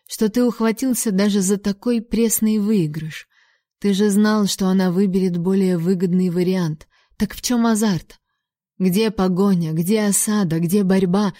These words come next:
и удовлетворение при взятии крепости? Всего лишь пришёл и взял податливое тело".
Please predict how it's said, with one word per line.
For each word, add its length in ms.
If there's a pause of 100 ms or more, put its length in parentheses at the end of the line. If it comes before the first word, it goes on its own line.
(140)
и 100
удовлетворение 920
при 180
взятии 480
крепости? 760 (440)
Всего 320
лишь 240
пришёл 540 (260)
и 120
взял 360
податливое 800
тело". 500